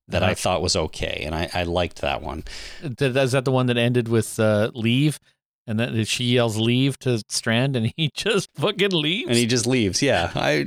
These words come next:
Speaker 2: Like, well, that makes a lot of sense. "I've captured you finally." "Oh, you want me to leave?"
Speaker 1: Okay.
Speaker 2: "Okay. I'll, uh, we'll see you later, I guess."
Speaker 1: <laughs> That's right. We'll, we'll see ya. I
Speaker 2: I
Speaker 1: mean,
Speaker 2: had to
Speaker 1: he
Speaker 2: go back. I'm like, "Did I see that? I saw that, right?" <laughs>
Speaker 1: Yeah, it's,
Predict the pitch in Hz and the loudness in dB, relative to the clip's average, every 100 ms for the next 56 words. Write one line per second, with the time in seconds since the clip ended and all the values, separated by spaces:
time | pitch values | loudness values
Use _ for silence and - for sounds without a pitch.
0 | 123 196 175 190 165 139 185 180 127 120 | -2 -2 -2 -2 -2 -2 0 -2 -2 0
1 | 110 104 - 110 - 202 196 190 165 220 | 0 -2 -4 -6 -8 -14 -6 -4 -2 -2
2 | 220 202 185 185 135 185 208 175 110 - | 0 0 2 2 2 2 2 2 0 -2
3 | - - 180 208 277 214 160 143 123 117 | -16 -8 0 2 4 4 4 4 4 6
4 | 135 233 285 135 82 143 240 285 175 285 | 6 4 4 2 2 0 0 2 4 2
5 | - 120 156 - - 320 170 208 196 180 | 4 4 2 -2 0 2 4 4 4 4
6 | 143 285 - - 208 - 302 269 214 320 | 2 -2 -12 -4 0 2 2 4 4 4
7 | 151 98 98 98 92 285 - 196 - - | 4 2 2 0 0 -2 -4 -12 -14 -16
8 | - - - 147 104 - 117 143 156 139 | -10 -6 0 2 0 0 0 0 -2 -2
9 | 165 - 196 - - - - - 160 175 | 0 2 0 -2 -4 -12 -14 -2 4 4
10 | 160 175 175 185 208 - 104 104 - 107 | 4 2 2 4 2 2 0 0 -2 -2
11 | 151 - - 220 254 277 - _ - 190 | 0 0 -2 -2 0 -2 -6 _ -8 -6
12 | - 185 139 85 90 104 180 - - - | -2 0 0 0 -2 0 0 -2 -8 -8
13 | 135 135 131 123 123 123 135 - | 0 2 4 4 2 0 -2 -2